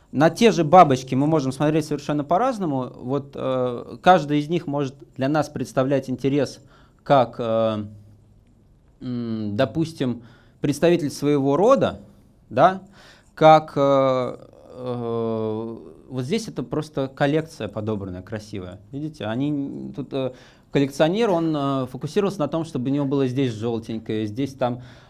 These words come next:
оранжевенькое, вот, э, вот так вот всё перекликается. И, наверное, здесь никакого, никакого смысла другого нет.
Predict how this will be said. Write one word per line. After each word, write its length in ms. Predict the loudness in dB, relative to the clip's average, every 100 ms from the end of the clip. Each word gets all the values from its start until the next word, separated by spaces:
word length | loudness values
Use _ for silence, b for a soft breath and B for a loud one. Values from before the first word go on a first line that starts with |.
| B
оранжевенькое, 760 | 2 4 4 2 0 -2 -2 -2
вот, 300 | -2 -4 -4
э, 360 | -2 0 0 -2
вот 200 | -4 -4
так 160 | -4
вот 140 | -4 -8
всё 180 | -6
перекликается. 1000 | -4 -2 -4 -4 -4 0 0 -2 -6 -8
И, 460 | -8 -8 -4 -2 -2 -4
наверное, 440 | -2 0 4 2 2
здесь 200 | 0 0
никакого, 1080 | 2 2 4 2 4 6 6 4 2 -2 -6 -10
никакого 960 | -6 0 0 2 0 4 4 2 0 -6
смысла 460 | -10 -4 -2 -2
другого 520 | -2 0 2 4 4 2
нет. 320 | 2 0